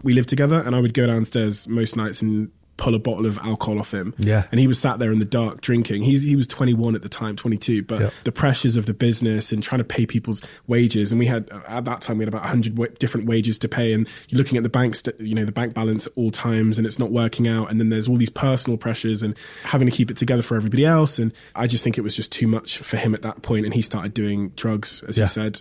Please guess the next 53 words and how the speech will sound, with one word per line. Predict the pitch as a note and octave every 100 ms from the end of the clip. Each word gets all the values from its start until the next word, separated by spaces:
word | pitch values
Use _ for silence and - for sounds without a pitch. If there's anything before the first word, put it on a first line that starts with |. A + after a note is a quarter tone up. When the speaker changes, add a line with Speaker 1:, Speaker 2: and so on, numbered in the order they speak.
| -
Speaker 1:
in |
the | G#2
Speaker 2:
Yeah. | G2+
Speaker 1:
podcast, | G2+ A2+ G#2+ - - -
started | - C3 G#2+ G#2+ -
going | A#2 A2+
through | A2+ -
mental | B2 A2+ A2+
health | A#2+ -
battles | A2+ G#2 A2
as | A2
well, | C#3 C3+ C3+ C3 B2+
and | A#2
came | - B2
out | B2
the | B2+
other | B2
side | A#2 C#3+
of | C#3
it. | A2+
And | G#2
he's | A#2+ A2 B2+
not | A2+
drank | - A2+ - -
since | - A2+ A2
then. | A#2
He's | A2+ A2+
not, | B2 - - - - -
he | A#2+
runs | B2 A2+
a |
marathon | A#2 A#2+ A#2+ B2
he | A#2
ran | A2+ A2+
a | A#2+
ma-, | A#2+ A#2+
like, | A2+ -
a |
marathon, | A#2 A2+ A2
like, | A2
last | A2 A2+ G#2+ -
week. | A2 -
Speaker 2:
That's | - F#2+
Speaker 1:
He |
Speaker 2:
incredible. | A#2 - F#2+ F#2
Speaker 1:
ra-, | F#2 -
ran | A#2+ A#2+
ten | A#2 - A2+
K | A#2+
yesterday | A#2 A#2 - A#2
for | A2+
charity. | - A#2 A#2 - A2+
He's | A2+ G#2+